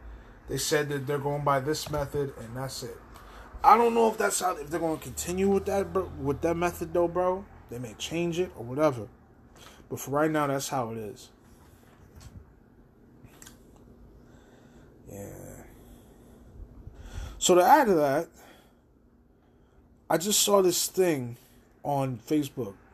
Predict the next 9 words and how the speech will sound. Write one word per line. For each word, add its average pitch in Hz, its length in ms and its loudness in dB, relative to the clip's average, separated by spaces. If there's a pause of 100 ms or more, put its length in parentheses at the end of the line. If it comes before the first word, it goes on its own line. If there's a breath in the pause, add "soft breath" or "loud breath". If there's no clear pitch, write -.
(140)
where 127 460 -2 (760 loud breath)
somebody 180 800 4
made 143 680 -4 (280)
a - 100 -10
fake 175 520 0
Smash - 1160 0 (680)
Pass 139 720 0
Season 147 500 -4
two 135 360 -2